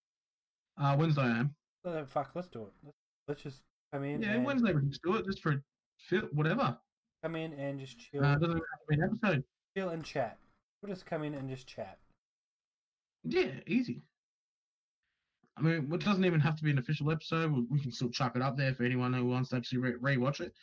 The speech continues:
Speaker 1: Yeah, we're Australian, bro.
Speaker 2: Yeah, definitely Australian. Fucking oath. I'm still scrolling.
Speaker 1: So, an hour and a half prior to whatever time zone you are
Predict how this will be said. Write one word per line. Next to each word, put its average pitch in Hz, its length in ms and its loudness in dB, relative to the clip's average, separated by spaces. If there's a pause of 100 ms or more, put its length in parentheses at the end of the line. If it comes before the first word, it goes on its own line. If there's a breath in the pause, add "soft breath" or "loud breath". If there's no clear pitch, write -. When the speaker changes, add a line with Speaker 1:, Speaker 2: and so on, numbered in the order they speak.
(320 loud breath)
Speaker 1:
Yeah, 135 160 6
we're 139 120 6
Australian, 123 460 2
bro. 113 180 0 (240)
Speaker 2:
Yeah, 131 140 -4 (300)
definitely 131 300 -8
Australian. 110 300 -18 (720)
Fucking 120 280 -8 (100)
oath. 135 140 0 (760)
I'm 143 80 -6
still 196 200 0
scrolling. 139 480 6
Speaker 1:
So, - 40 -8 (840)
an 151 120 4
hour 180 140 4
and 180 100 2
a - 20 4
half 156 320 4 (1400)
prior 151 360 2
to 139 80 0
whatever 143 220 2
time 139 300 4
zone 123 200 0
you 123 160 2
are 127 240 0